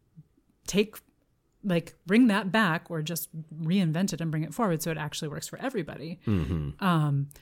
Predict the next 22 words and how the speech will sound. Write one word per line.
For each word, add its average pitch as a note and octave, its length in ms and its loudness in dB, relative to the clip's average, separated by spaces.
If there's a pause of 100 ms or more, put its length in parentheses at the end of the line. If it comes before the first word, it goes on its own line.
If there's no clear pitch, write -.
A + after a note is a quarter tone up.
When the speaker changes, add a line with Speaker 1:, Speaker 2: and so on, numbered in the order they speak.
(500)
Speaker 1:
and D#3 480 4
I D3+ 100 -8
kinda F3 280 -2
lost D#3 220 0
my F3 80 0
train G3+ 180 2
of G#3 80 4
thought A3+ 160 4
on F3+ 80 2
that E3 100 0
one F#3 80 -2
'cause - 180 -8
I F3 40 -6
got D3+ 180 -6
distracted G#3+ 460 0
thinking C#4+ 320 -4
about C#4+ 220 -2
walking. F#3 460 6
<laughs> - 60 0 (720)
Speaker 2:
It, C#3+ 440 6
so D3 220 12
the, B2 540 8